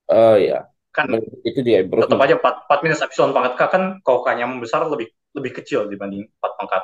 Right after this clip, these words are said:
Speaker 2: K kurang
Speaker 1: Ba-,
Speaker 2: konstan
Speaker 1: betul,
Speaker 2: dari
Speaker 1: betul.
Speaker 2: pokok gue.
Speaker 1: Betul.
Speaker 2: Ya.
Speaker 1: Secara order pangkat Kamin, Kamin, betul.
Speaker 2: Ya.
Speaker 1: Oke.
Speaker 2: Terus ad-, batas bawahnya, kok buat yang penasaran, awalnya Erdos pakai probabilistic method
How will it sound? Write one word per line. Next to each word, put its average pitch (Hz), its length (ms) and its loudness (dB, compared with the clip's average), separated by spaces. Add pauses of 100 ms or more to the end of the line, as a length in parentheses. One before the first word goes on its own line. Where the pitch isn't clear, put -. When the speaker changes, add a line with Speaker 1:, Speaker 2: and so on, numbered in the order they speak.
Speaker 2:
K - 80 -10 (160)
kurang 98 240 0
Speaker 1:
Ba-, 101 100 -6
Speaker 2:
konstan 101 240 -8
Speaker 1:
betul, - 60 -8
Speaker 2:
dari 135 160 2
Speaker 1:
betul. 117 160 0
Speaker 2:
pokok - 160 -16
gue. - 180 -18 (460)
Speaker 1:
Betul. 80 300 -6 (260)
Speaker 2:
Ya. - 0 -
Speaker 1:
Secara 95 360 -6 (480)
order 98 440 -6
pangkat 95 360 -6 (480)
Kamin, 95 400 -6
Kamin, 92 200 -14 (160)
betul. - 200 -16 (460)
Speaker 2:
Ya. 92 260 0 (520)
Speaker 1:
Oke. - 240 -12
Speaker 2:
Terus - 180 -4 (380)
ad-, 131 240 -4
batas 123 320 2
bawahnya, 117 560 4 (480)
kok 101 100 -12
buat 107 140 -6
yang 104 160 -8
penasaran, 110 500 -2 (460)
awalnya 127 420 4
Erdos 147 300 0
pakai - 240 -6
probabilistic 120 560 -8
method 139 440 -4